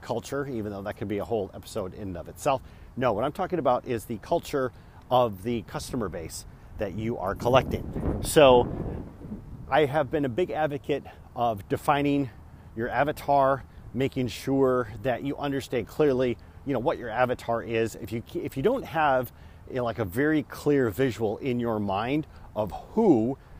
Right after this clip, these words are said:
the person is that you are targeting, uh, then your marketing is just gonna fall flat.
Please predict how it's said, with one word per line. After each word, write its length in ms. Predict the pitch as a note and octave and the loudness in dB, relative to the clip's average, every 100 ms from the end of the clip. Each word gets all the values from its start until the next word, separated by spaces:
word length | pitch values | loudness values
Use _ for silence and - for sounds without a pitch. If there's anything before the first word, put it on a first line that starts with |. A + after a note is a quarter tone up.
| - - | -14 -2
the 100 | A2+ | -2
person 480 | - C#3+ - C#3 | 2 2 2 0
is 240 | C3 C#3 - | 0 0 0
that 160 | B2 | -4
you 180 | A#2+ B2 | -2 -2
are 120 | G2+ | -2
targeting, 640 | G2 - C#3 C#3+ F#3 A3 F#3+ - - - | -4 0 0 2 2 2 0 -8 -20 -2
uh, 220 | A2+ A2 | 0 2
then 320 | A2 C3 B2+ B2+ | 2 2 2 2
your 100 | B2 | 4
marketing 360 | D#3 E3+ D#3+ | 4 4 2
is 120 | C3+ | 2
just 160 | D3 - | -2 -4
gonna 160 | D3 A#2+ | -4 0
fall 220 | C#3+ G#2+ | 2 0
flat. 320 | - G#2 - | 0 -4 -4